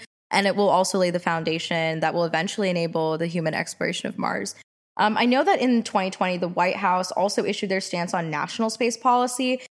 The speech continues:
to advocate for the expansion of, like, U S leadership in space and allow unrestricted access to space to champion private sector growth in the area. They also talked about how intersect-, how international cooperation, um, uh,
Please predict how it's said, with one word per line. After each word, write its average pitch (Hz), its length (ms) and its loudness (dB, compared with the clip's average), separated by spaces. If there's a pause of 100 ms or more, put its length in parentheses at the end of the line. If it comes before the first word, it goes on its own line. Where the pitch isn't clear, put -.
to - 120 -2
advocate 190 440 0
for 208 100 -2
the 190 100 0
expansion 175 720 -2
of, 165 500 0
like, 170 220 0
U 185 140 2
S 170 180 -2
leadership 175 400 -4
in 165 80 -6
space 254 560 0 (340)
and 190 100 -2
allow 180 280 4
unrestricted 180 560 -2
access 160 380 -4
to - 80 -10
space 170 500 -4
to 165 380 -2
champion 170 380 -4
private 160 280 -4
sector 170 260 -8
growth 165 240 -4
in 180 100 -6
the - 120 -8
area. 196 500 0 (360)
They 202 80 2
also 240 220 2
talked 214 280 2
about 185 240 2
how 175 200 2
intersect-, 180 600 -4 (120)
how 190 200 0
international 208 840 0
cooperation, 180 840 0 (480)
um, 185 300 4
uh, 175 300 4